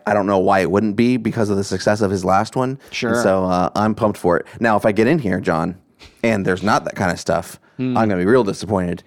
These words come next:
Speaker 1: and I'll come back and tell everyone not to l-, listen to this,
Speaker 2: And to, to
Speaker 1: maybe.
Speaker 2: get it in, in paper, paperback, you know, or whatever.
Speaker 1: Well, y-, you know, I mean, at that point, it's kinda like, well, consume it how you wanna consume it.
Speaker 2: Sure,
Speaker 1: You
Speaker 2: sure.
Speaker 1: know, like, but, like, his, uh, Talking to Strangers, like,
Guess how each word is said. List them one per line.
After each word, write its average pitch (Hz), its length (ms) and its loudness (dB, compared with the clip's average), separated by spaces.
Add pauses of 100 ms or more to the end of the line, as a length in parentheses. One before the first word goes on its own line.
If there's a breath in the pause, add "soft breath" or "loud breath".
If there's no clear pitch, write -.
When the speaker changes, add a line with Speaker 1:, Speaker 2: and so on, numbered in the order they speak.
(120 soft breath)
Speaker 1:
and 101 140 0
I'll 95 60 0
come 107 160 0
back 98 180 2
and 98 100 -6
tell 95 240 2
everyone 101 540 0
not 117 240 0
to 98 80 -14
l-, 90 160 -4
listen 95 320 -4
to 87 60 -4
this, - 340 -8
Speaker 2:
And 127 160 -2
to, 127 100 -6
to 107 60 -2
Speaker 1:
maybe. 98 240 0
Speaker 2:
get 131 160 2
it 123 80 2
in, 110 220 -4
in 113 160 -6
paper, 113 280 -2
paperback, 110 720 -6
you 107 120 -8
know, 92 160 -6
or 95 140 -6
whatever. 92 420 -6
Speaker 1:
Well, 110 140 4
y-, 95 200 0
you 113 120 0
know, 92 200 2
I 101 140 -2
mean, 127 200 2 (220 loud breath)
at 156 80 0
that 160 140 2
point, 127 260 0
it's 110 120 -2
kinda 120 180 0
like, 101 180 0
well, 101 280 0 (200)
consume 113 340 -2
it 80 80 -2
how 95 120 2
you 90 160 0
wanna 87 160 0
consume 90 400 -8
it. - 100 -8 (140)
Speaker 2:
Sure, 87 320 -10
Speaker 1:
You 95 40 -20 (140)
Speaker 2:
sure. 101 60 4
Speaker 1:
know, 90 280 2
like, 95 260 0 (220 soft breath)
but, 101 120 4
like, 98 200 2
his, 101 320 0
uh, 92 220 4
Talking 123 240 0
to 92 80 -4
Strangers, 90 460 0
like, - 280 -4